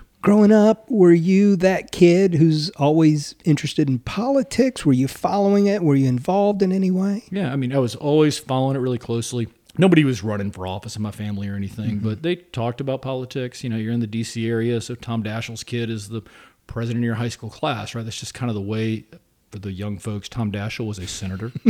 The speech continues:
Speaker 2: <laughs>
Speaker 1: Senate Majority
Speaker 2: That's
Speaker 1: Leader,
Speaker 2: right.
Speaker 1: uh, North Dakota, South
Speaker 2: South
Speaker 1: Dakota,
Speaker 2: Dakota, I
Speaker 1: South
Speaker 2: believe.
Speaker 1: Dakota.
Speaker 2: I'm not sure North Dakota exists, but that's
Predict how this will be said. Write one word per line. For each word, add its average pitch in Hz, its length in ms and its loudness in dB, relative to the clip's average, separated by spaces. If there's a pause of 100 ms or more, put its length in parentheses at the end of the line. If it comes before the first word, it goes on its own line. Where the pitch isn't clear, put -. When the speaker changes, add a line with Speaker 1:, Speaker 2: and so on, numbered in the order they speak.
Speaker 2:
<laughs> - 800 -2
Speaker 1:
Senate 143 380 4
Majority 135 580 4
Speaker 2:
That's 143 160 2
Speaker 1:
Leader, 151 180 4
Speaker 2:
right. 160 300 -2
Speaker 1:
uh, 135 560 0
North 156 500 -4
Dakota, 226 360 -4
South 208 220 -6
Speaker 2:
South 123 280 0
Speaker 1:
Dakota, - 60 -6 (160)
Speaker 2:
Dakota, - 40 -2
I 104 40 -4
Speaker 1:
South - 160 0
Speaker 2:
believe. 104 140 -4
Speaker 1:
Dakota. 151 200 -2
Speaker 2:
I'm 135 160 -10 (120)
not 120 140 -6
sure 127 160 -4
North 113 220 0
Dakota 107 280 -4
exists, 107 440 -2
but 120 100 0
that's 120 180 -2